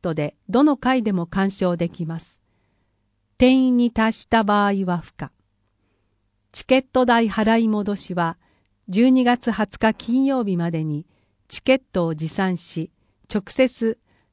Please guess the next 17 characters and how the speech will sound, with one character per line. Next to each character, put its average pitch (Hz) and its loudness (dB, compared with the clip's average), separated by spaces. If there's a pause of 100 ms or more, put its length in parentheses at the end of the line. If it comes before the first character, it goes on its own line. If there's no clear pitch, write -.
(140)
男 247 2
女 190 0
共 226 -2
同 220 0
参 220 -4
画 - -6
セ 214 -2
ン 196 -4
タ 143 -8
ー 135 -12
へ。 - -14 (1600)
保 285 2
育 175 -2
あ 165 -4
り。 147 -10 (840)
各 262 -2
回、 185 -4